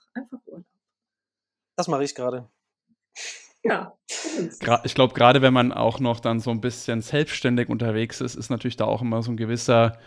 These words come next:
Speaker 3: positiver Druck, dass man dann doch lieber noch was machen möchte. Und das ist so ein bisschen, äh, ein Spiel mit dem Feuer, glaub ich. Äh, das kann man sich viel ermöglichen, aber muss sich dann auch disziplinieren,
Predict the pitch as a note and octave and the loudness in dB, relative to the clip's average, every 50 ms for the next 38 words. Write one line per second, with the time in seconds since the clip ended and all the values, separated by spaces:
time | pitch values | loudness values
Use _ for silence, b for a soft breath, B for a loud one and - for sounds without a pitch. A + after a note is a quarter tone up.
0 | b b b b b - E3+ G#3 - - F#3+ - E3+ D3+ - D3+ B2+ - C3 D3 | b b b b b 6 6 6 6 4 2 2 2 2 4 4 4 4 2 0
1 | D3 - C3 A#2+ - C3+ A#2+ A#2 A#2 D3 C#3+ C#3 C#3+ D#3 B2 C3 C#3+ C#3 B2 B2 | 0 2 2 2 2 2 0 2 0 0 -2 -2 -4 -4 -2 -2 0 0 0 0
2 | C3 C#3 B2+ - - C3 A#2 A#2+ - D3 C3+ B2 B2 B2+ - - - A#2+ A#2+ A#2 | 0 -2 -2 0 0 0 0 0 0 0 2 2 2 0 -2 -2 -4 -4 -2 -2
3 | A2+ A2+ G#2+ G2 - - A#2+ A#2 - - C3+ - D#3 D3+ C#3 E3+ D#3+ - E3 D3 | -2 -4 -4 -6 -6 -8 -8 -6 -4 -4 -4 -2 0 0 2 2 2 2 2 2
4 | C3+ C3 B2+ A#2+ B2 B2 B2 - - - E3 E3 D#3+ - C3+ C3+ - - - B2 | 4 4 4 4 2 2 0 -2 -2 -2 0 2 2 4 4 2 2 4 6 8
5 | B2 C3+ B2+ B2 A#2+ A2+ A2 A#2 A2+ A#2 B2 B2 - A#2+ A#2 A#2 A#2 A#2+ - A#2 | 8 8 8 6 6 4 2 2 2 0 -2 -2 -4 -4 -2 -2 0 0 0 -2
6 | A2+ - - - _ - - C3+ C#3+ D3+ D3 D3 C3+ - C#3+ B2+ - C#3+ C3+ C3 | -4 -6 -8 -12 _ -2 0 0 2 2 2 2 0 -2 -4 -4 0 0 2 2
7 | B2+ B2+ B2 B2+ B2+ C3+ C3 - - A2 A2+ A#2 A#2+ B2+ C3 - - C3 - C3 | 4 4 2 2 2 0 -2 -2 -2 -2 -2 0 0 0 0 0 -2 -4 -2 -2
8 | A2 - A#2 - - F#3+ - - - F3+ E3+ - - D3+ C3+ C3 B2+ C3+ C#3 | -2 -2 -2 -2 -2 -2 -2 -2 -2 -4 -2 0 2 2 4 6 6 6 4